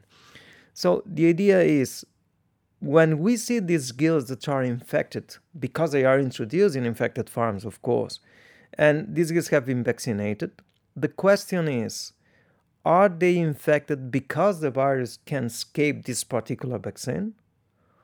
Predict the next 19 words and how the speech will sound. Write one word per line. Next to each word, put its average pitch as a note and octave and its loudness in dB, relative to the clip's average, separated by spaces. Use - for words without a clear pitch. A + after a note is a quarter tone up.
Or C#3+ 4
are F#3+ 4
they G#3+ 0
infected F3 -2
because D#3 0
the C#3+ 0
development D#3+ 2
of C3+ -4
full F3+ -2
immunity D3 -2
takes - -6
time, C3+ -2
and D3+ -4
we G#2 -4
know G2+ -4
that A2+ -6
it - -20
takes - -14
time? C3+ -8